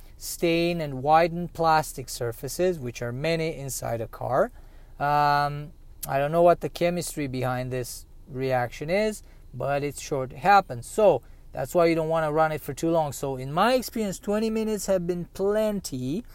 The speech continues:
regardless of the kind of odor you have in a car. You haven't, if you haven't succeeded in getting rid of, you know,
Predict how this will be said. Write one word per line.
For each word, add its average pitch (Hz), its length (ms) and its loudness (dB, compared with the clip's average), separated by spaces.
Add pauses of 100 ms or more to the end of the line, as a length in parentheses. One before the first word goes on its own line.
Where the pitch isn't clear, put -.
(200)
regardless 160 600 2
of 143 360 -4
the 139 120 -4
kind 151 260 -4
of 143 80 2
odor 147 320 4
you 131 120 -2
have 127 160 2
in 123 80 -8
a 123 60 -10
car. 190 340 4 (320)
You 143 180 -2
haven't, 190 360 0
if 156 200 -10
you 160 100 0
haven't 190 400 0 (260)
succeeded 165 760 -2 (240)
in 131 180 -10
getting 165 500 0
rid 175 240 4
of, 147 340 0
you 156 140 -6
know, 131 240 -2